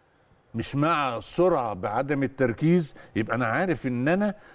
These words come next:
بت-، ب-، بتحرك إزاي، ب-، ب-، بركز التصويب بتاعي فين، بمرر الكورة لزميلي فين، بنتظر في التصويب بتاعي على أساس هعرف إذا كان داخل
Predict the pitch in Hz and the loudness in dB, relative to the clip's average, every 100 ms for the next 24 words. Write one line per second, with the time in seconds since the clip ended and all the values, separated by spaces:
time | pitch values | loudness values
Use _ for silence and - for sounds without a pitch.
0 | - 101 92 120 - 113 113 104 90 107 | -12 -8 -2 -2 -2 0 0 0 -2 -2
1 | - 165 175 151 127 123 175 208 - _ | 0 0 0 -2 -4 0 2 0 -8 _
2 | _ _ _ - 98 113 117 101 110 101 | _ _ _ -18 -6 -4 -4 0 0 0
3 | 92 110 160 - _ - 127 101 123 - | 0 0 0 -2 _ -2 -2 0 -2 -2
4 | 120 - 156 135 - 151 139 156 180 185 | -2 2 2 2 0 0 0 2 2 2
5 | 170 - - - 98 92 113 117 127 185 | -4 -12 -20 -16 -10 -2 2 2 2 2
6 | 180 151 135 - 165 170 139 117 104 147 | 4 2 0 0 2 4 2 -2 -2 2
7 | 165 135 156 180 175 - - - - - | 2 2 2 2 0 -6 -16 -20 -18 -6
8 | 104 123 113 170 190 151 107 131 - 127 | -2 -2 0 -2 0 -2 -4 -6 -6 -6
9 | - 180 160 151 165 185 190 196 190 - | -2 -2 0 -2 2 2 2 -2 -6 -14
10 | - - 120 117 - 170 - - 165 131 | -12 -4 -2 -2 0 -2 -2 -2 0 2
11 | 107 107 101 113 135 104 98 101 156 151 | -2 -6 -8 -2 0 0 -4 -4 -2 -2
12 | 120 | -6